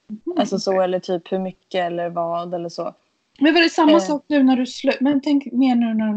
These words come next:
Speaker 1: du har slutat amma då? Alltså, för jag tänker
Speaker 2: Mm.
Speaker 1: eftersom att då måste det ju ändå bli en skillnad att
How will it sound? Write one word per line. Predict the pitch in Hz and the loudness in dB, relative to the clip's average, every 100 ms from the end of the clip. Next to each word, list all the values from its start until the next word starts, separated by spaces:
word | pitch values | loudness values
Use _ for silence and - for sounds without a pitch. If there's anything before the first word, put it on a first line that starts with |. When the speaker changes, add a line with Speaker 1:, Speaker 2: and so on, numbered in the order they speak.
| 214 | -2
Speaker 1:
du | |
har | 214 | -2
slutat | 214 - 226 220 214 | -4 -2 -2 -2 0
amma | 254 240 254 | 2 4 4
då? | - | 2
Alltså, | - 214 - | -4 -8 -4
för | |
jag | 240 | -2
tänker | 240 220 | 0 0
Speaker 2:
Mm. | 233 | 2
Speaker 1:
eftersom | 269 320 208 | 2 -2 -14
att | 202 _ - - - _ _ _ _ _ _ _ _ - | -14 _ -20 -20 -20 _ _ _ _ _ _ _ _ -8
då | 220 | 2
måste | 262 269 - 208 | 4 4 2 -4
det | |
ju | 196 | -2
ändå | 190 | -2
bli | 185 190 185 | -2 -2 -2
en | |
skillnad | 185 220 190 202 190 | -2 -4 -2 -2 -2
att | 185 | -2